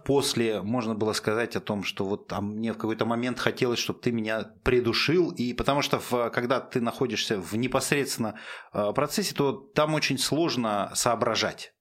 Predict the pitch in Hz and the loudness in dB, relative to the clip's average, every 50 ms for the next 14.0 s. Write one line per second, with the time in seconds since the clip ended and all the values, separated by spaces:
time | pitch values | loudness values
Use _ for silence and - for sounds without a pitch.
0 | _ _ - 113 135 175 180 - - - 117 120 123 117 - 113 113 127 143 147 | _ _ -4 -2 0 0 -2 -2 -4 -2 -2 0 0 -2 -2 -2 -2 0 0 -2
1 | 131 - - - - 104 107 104 101 104 123 117 - 104 87 - - - 110 90 | -2 -4 -6 -12 -8 -4 -4 -2 -2 0 -2 -2 -2 -2 -4 -2 0 2 2 2
2 | 78 76 78 76 85 92 110 110 98 90 82 78 98 98 95 90 101 101 123 123 | 2 0 -4 -6 -4 -2 -2 -2 -2 -4 -4 -4 -4 -4 -4 -4 -2 -2 -2 0
3 | 113 98 - - 101 - 101 101 98 - 101 87 - - 85 82 85 - 92 98 | -2 -2 -4 -4 -6 -6 -6 -6 -4 -4 -6 -6 -4 -6 -6 -4 -4 -4 -4 -4
4 | 110 123 147 151 - 98 - - - - - 85 87 85 - - - - - - | -2 -2 -2 -2 -2 -4 -4 -6 -10 -12 -10 -10 -10 -10 -10 -12 -14 -16 -16 -16
5 | - - - - - - 104 98 92 - 113 110 110 113 139 151 123 113 107 101 | -16 -14 -14 -16 -10 -6 -6 -4 -2 -2 -2 -2 0 -2 -2 0 0 0 0 0
6 | 95 - - 113 - 110 107 - - - - - 120 101 - - - 80 73 78 | 0 0 -2 0 0 -2 -4 -4 -4 -4 -4 -2 -2 -2 -2 -4 -6 -8 -8 -8
7 | 78 80 87 76 - 147 - - 98 90 - - - 98 92 - - - - - | -10 -10 -10 -10 -10 -10 -6 -4 -4 -4 -4 -4 -4 -4 -4 -4 -4 -6 -6 -6
8 | - - - - - - - - - - 135 156 160 160 - 190 - - 160 - | -8 -10 -12 -10 -8 -8 -8 -6 -4 -2 0 0 2 2 2 2 2 2 0 0
9 | 151 139 117 107 - 156 151 - - - 131 127 120 - - 165 - 123 113 110 | 0 0 0 0 0 0 0 0 -2 -4 -2 -2 0 0 0 0 0 0 0 0
10 | - - 135 123 117 127 185 180 - - 101 113 113 113 113 113 110 113 110 104 | 0 -2 -2 -2 0 0 0 0 -2 -2 -2 -2 0 0 0 0 0 0 -2 -4
11 | 92 87 95 85 78 90 90 - 147 143 - - 117 98 - - 120 117 113 87 | -6 -8 -8 -10 -12 -12 -6 -2 -2 0 0 0 0 -2 -2 0 0 2 0 0
12 | 98 98 92 87 87 85 - 64 80 87 90 87 82 80 78 90 101 - - 101 | 0 0 -2 -2 -2 -2 -4 -6 -6 -6 -4 -4 -4 -4 -4 -4 -4 -6 -6 -2
13 | 92 151 185 185 - - 95 - 139 131 131 117 104 - 92 95 98 117 120 117 | 0 2 2 2 2 0 -2 0 0 0 0 -2 -2 -4 -4 -2 0 0 0 0